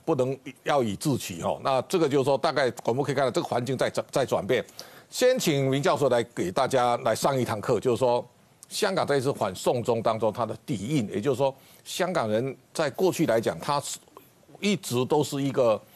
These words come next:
对政治冷漠。反正香港从这个鸦片战争之后，香港变成一个殖民地之后呢，香港人只要把自己的 <laughs> 那一份事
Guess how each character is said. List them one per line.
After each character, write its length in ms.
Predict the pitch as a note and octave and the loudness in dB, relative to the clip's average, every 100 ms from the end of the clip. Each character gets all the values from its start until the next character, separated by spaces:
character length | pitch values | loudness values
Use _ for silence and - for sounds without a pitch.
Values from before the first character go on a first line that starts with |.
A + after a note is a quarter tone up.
| - - | -16 -8
对 160 | - F3 | -2 0
政 260 | - F#3+ D3+ | 2 0 2
治 140 | E3 | 2
冷 120 | B2 | 2
漠。 160 | C#3 C#3+ | 2 2
反 160 | B2 | 2
正 160 | B2 F3+ C#3+ - - - | 2 0 -2 -12 -20 -8
香 260 | - A3+ | -2 0
港 160 | F#3+ B2+ | 2 0
从 320 | D3+ D#3 F3 - - _ | 2 0 0 -6 -20 _
这 120 | - D#3+ | -2 2
个 260 | D3 B2 - - - - - | 4 2 -4 -20 -20 -20 -4
鸦 160 | E3+ F#3 | 0 2
片 200 | F#3 D3+ | 2 2
战 200 | E3 C3+ | 2 2
争 140 | D3+ | 0
之 80 | D3 | 2
后， 160 | D#3 C3 | 2 2
香 180 | D#3+ | 2
港 160 | D3 A2+ | 0 0
变 160 | C3 C3 | 0 0
成 80 | |
一 60 | B2 | 2
个 100 | B2 | 0
殖 120 | A#2+ | 0
民 200 | A#2 B2 | 0 0
地 120 | C3 | 0
之 80 | B2 | 2
后 100 | B2 | 2
呢， 100 | A2 | 2
香 220 | G#2 F3 | 0 -2
港 160 | E3+ A#2+ | 0 0
人 160 | A#2+ C3 | 0 0
只 140 | B2 | 0
要 360 | D#3 C3+ B2+ A#2+ - - - - | 2 4 2 0 -8 -20 -18 -4
把 100 | B2+ | -2
自 160 | A#2 D3+ | 0 -2
己 140 | A#2 | 0
的 220 | G#2+ A#2 G#2+ A2+ | 2 2 0 -8
<laughs> 200 | - C#3+ | -6 -2
那 180 | D3 D#3 | 0 2
一 60 | |
份 180 | D3 D3+ | 2 0
事 140 | A#2+ | 0